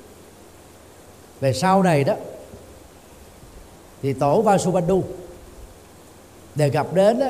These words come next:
bảy tuần thất. Và dân đó đó, tác phẩm Tạng Thư Sống Thích dựa vào tác phẩm của tổ Vasubandhu mới đưa ra những cái lý thuyết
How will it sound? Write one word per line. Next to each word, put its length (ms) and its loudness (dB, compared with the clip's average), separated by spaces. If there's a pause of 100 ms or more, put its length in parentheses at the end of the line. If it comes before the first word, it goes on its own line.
(140)
bảy 160 2
tuần 160 -2
thất. 180 -4 (2500)
Và 100 0
dân 260 0
đó 280 0
đó, 80 -4 (1300)
tác 140 0
phẩm 280 -4
Tạng 240 -2
Thư 100 2
Sống 200 -4
Thích 140 -2 (100)
dựa 240 6
vào 120 2
tác 180 -6
phẩm 320 -6 (300)
của 240 0
tổ 300 -4
Vasubandhu 600 -2 (840)
mới 240 0
đưa 340 4
ra 360 0 (220)
những 140 -2
cái 80 2
lý 140 4
thuyết 220 0